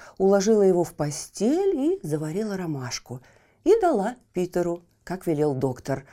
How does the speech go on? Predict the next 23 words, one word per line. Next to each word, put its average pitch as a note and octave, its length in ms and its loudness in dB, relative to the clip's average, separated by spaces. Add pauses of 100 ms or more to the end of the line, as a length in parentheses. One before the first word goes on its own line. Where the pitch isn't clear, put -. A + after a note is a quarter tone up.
(220)
одну C3 500 0
столовую D3+ 680 0
ложку C3 520 -4 (200)
на C3+ 360 -6
ночь. - 360 -18 (920)
А D3+ 200 -8
Пышку, F#4 540 0 (140)
Плюшку G#3+ 440 -2
и E3+ 80 -2
Пампушку F4+ 760 -2 (320)
ждали G#3 440 2
на G#3 160 0
ужин B3+ 340 -2 (160)
горячие D#3+ 560 -2
плюшки, G3 680 -2 (160)
пышки, G#3 440 -2
пампушки E3 640 -2
и G3 260 -6
сладкие D3+ 540 -12
ватрушки. - 640 -14 (640)
Пышка A4 520 -4 (360)
ела F3+ 340 -4
плюшки, - 560 -8